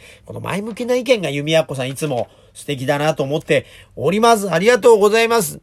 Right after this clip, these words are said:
ぜひぜひ私もね、デジタルどこまで対応できる人間かわかりませんが、少しずつあの、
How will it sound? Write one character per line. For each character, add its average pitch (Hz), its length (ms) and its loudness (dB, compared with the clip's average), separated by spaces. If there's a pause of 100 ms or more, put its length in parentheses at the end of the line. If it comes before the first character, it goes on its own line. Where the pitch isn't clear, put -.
(140)
ぜ 202 160 4
ひ 233 80 0
ぜ 226 140 6
ひ 190 120 4
私 170 280 0
も 190 100 -4
ね、 165 260 0
デ 165 140 -2
ジ 147 60 -10
タ 156 120 4
ル 127 680 -6 (160)
ど 160 100 -4
こ 214 120 -6
ま 220 100 4
で 156 80 2
対 147 180 2
応 147 80 2
で 151 140 -2
き 160 60 -4
る 156 60 -4
人 156 200 -4
間 175 120 -2
か 151 100 2
わ 139 60 2
か 165 80 -2
り 226 60 -4
ま 226 100 0
せ 208 120 -2
ん 185 80 -2
が、 135 180 -4 (380)
少 - 160 -4
し 143 60 -2
ず 208 120 -4
つ 180 220 2
あ 127 40 -2
の、 104 600 -8